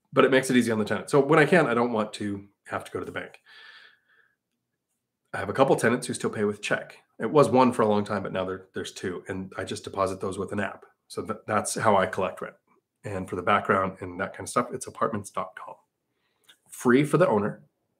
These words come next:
forty-five dollar fee for the applicants. Uh, Chester, Larry, agreed. Providing attentive alternatives allows people to expand their thinking or name the video,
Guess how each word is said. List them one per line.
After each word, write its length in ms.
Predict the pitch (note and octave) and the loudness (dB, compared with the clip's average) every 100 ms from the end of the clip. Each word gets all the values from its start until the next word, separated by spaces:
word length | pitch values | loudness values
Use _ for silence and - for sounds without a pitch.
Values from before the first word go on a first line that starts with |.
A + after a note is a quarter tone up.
| _ _ _ _ | _ _ _ _
forty-five 480 | - A2+ A2 A#2 | 4 4 6 6
dollar 180 | A2+ A2+ | 8 6
fee 180 | A2 G#2+ | 4 -2
for 120 | G#2+ | 0
the 100 | G2+ | -2
applicants. 500 | F#2 - - - - - _ _ _ _ _ _ _ _ _ _ _ _ _ _ _ _ _ _ _ _ _ _ _ _ _ _ _ _ _ _ _ _ _ _ _ _ _ _ _ _ - | -2 -8 -20 -20 -20 -20 _ _ _ _ _ _ _ _ _ _ _ _ _ _ _ _ _ _ _ _ _ _ _ _ _ _ _ _ _ _ _ _ _ _ _ _ _ _ _ _ -14
Uh, 200 | G2 - | -12 -4
Chester, 560 | F3+ D3+ - - - - - - - _ _ | -2 -2 -6 -14 -14 -16 -20 -20 -20 _ _
Larry, 440 | C#3 C#3 D3 D3 D3 - - - - | 4 6 6 2 -2 -16 -20 -20 0
agreed. 280 | D#3+ D#3 G#2+ | 4 4 4
Providing 380 | A2 B2+ B2+ | 4 4 4
attentive 1000 | A2 - C#3 C#3 - _ - B2+ A2+ A2+ _ _ _ _ _ _ _ _ _ _ | 0 -4 -6 -8 -12 _ -6 -6 -6 -12 _ _ _ _ _ _ _ _ _ _
alternatives 600 | A2 A#2 C3+ B2 A#2+ A#2 | 2 4 4 2 2 0
allows 300 | A2 G#2+ G#2+ | -2 -2 -2
people 280 | - A2 G#2 | -2 -4 -4
to 140 | G#2+ | -6
expand 560 | G2 - A2 G#2 G#2+ G2 | -6 -6 -2 0 0 -2
their 200 | - F#2+ | -4 -6
thinking 560 | - B2 B2 C3 C3+ D3 | -2 -2 -2 -6 -6 -8
or 200 | G#2 G2 | -6 -6
name 220 | G2 G#2 | -4 -2
the 60 | G2+ | -2
video, 460 | G2 G2 F#2+ F#2 | -4 -4 -4 -4